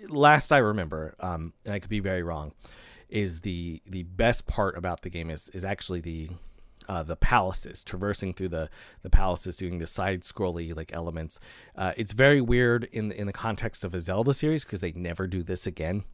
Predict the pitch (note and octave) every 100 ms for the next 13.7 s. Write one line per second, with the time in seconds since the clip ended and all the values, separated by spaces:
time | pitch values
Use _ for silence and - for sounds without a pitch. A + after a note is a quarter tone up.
0 | - _ _ _ _ _ _ G#2 G2 -
1 | G2 F#2+ F#2 E2+ - F#2 F2 E2 E2 -
2 | G2 F2 E2+ D#2+ - - _ - F#2+ F2+
3 | F#2+ F2+ F#2+ G2 - F#2 E2+ E2+ E2 E2
4 | D#2+ _ _ _ _ _ _ _ C#2+ C#3+
5 | - - G#2 F#2+ F2+ _ _ _ _ G2+
6 | G#2 G#2 G2+ F#2+ F2+ G2 E2 F2+ F#2+ F2
7 | D#2 D#2+ D#2+ - - - - G#2+ F#2+ -
8 | F2 - E2+ E2 E2+ E2+ D#2+ D#2 - -
9 | E2+ D#2 D#2 C#2 D#2+ D2 D2 D2 - -
10 | - - _ - E2 D2+ D2 E2+ _ _
11 | F#2 E2+ D2 C#2+ F2 D2+ D2+ - - C#2
12 | C#2+ D#2 C2+ - - - - F2 D#2+ D2+
13 | D2 - _ _ - E2+